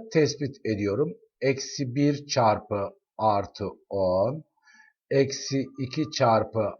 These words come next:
artı beş, bir de bunların tersi artı bir çarpı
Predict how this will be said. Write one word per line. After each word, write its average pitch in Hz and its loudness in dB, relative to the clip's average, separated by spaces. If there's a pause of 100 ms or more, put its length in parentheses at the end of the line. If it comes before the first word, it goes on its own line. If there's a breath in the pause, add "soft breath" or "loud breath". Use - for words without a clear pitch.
(420)
artı 107 4 (180)
beş, 110 -2 (400 soft breath)
bir 135 4
de 120 6
bunların 139 2 (200)
tersi 175 8 (160)
artı 123 4
bir 143 0
çarpı 104 -2